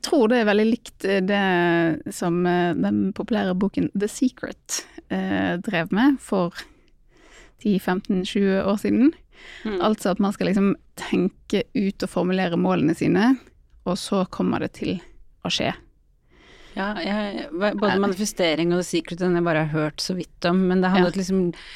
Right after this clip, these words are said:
Speaker 2: jeg
Speaker 1: Du
Speaker 2: synes jeg husker
Speaker 1: ønsker
Speaker 2: at det,
Speaker 1: deg i riktig
Speaker 2: ja,
Speaker 1: retning,
Speaker 2: du
Speaker 1: så
Speaker 2: ønsker det fra universet, på en måte, synes jeg
Speaker 1: Mm.
Speaker 2: husker at man snakket om The Secret, og så var det liksom, da skulle det, da skulle det skje. Veldig merkelig, eh, greie, det.
Speaker 1: Ja, det
Speaker 2: Det
Speaker 1: handler på en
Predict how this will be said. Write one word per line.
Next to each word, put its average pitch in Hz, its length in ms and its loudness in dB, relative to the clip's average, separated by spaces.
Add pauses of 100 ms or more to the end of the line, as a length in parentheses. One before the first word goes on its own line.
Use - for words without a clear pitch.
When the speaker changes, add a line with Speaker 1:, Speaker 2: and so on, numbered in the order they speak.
(240)
Speaker 2:
jeg 180 120 2
Speaker 1:
Du 202 80 4
Speaker 2:
synes 185 40 -2
jeg 226 100 6
husker - 20 2
Speaker 1:
ønsker 226 120 4
Speaker 2:
at 214 80 0
det, 226 100 6
Speaker 1:
deg 185 140 4
i 185 100 0
riktig - 220 -4
Speaker 2:
ja, 196 160 4
Speaker 1:
retning, 180 280 0
Speaker 2:
du 214 80 -2
Speaker 1:
så 226 160 4
Speaker 2:
ønsker 196 180 0
det 202 100 0
fra 170 280 0
universet, 180 720 -4
på - 40 -8
en 185 80 -4
måte, 190 220 -8
synes 208 160 -2
jeg 262 80 8
Speaker 1:
Mm. 240 80 10
Speaker 2:
husker 180 200 2
at - 80 -4
man 170 100 -2
snakket 175 320 -6
om 160 200 -2
The 147 80 -4
Secret, 151 520 -6
og 151 80 -4
så 143 640 -4
var 147 180 -4
det 135 180 -6
liksom, 135 280 -10
da - 120 -12
skulle 147 260 -10
det, 135 520 -8 (240)
da 151 100 -6
skulle 160 260 -10
det 151 100 -6
skje. - 300 -6 (200)
Veldig 160 360 0
merkelig, 160 920 0 (520)
eh, 151 600 -2
greie, 151 340 0
det. 151 220 -2 (140)
Speaker 1:
Ja, - 120 4
det 285 80 6
Speaker 2:
Det 294 80 4
Speaker 1:
handler 302 200 6
på 285 40 2
en 233 60 4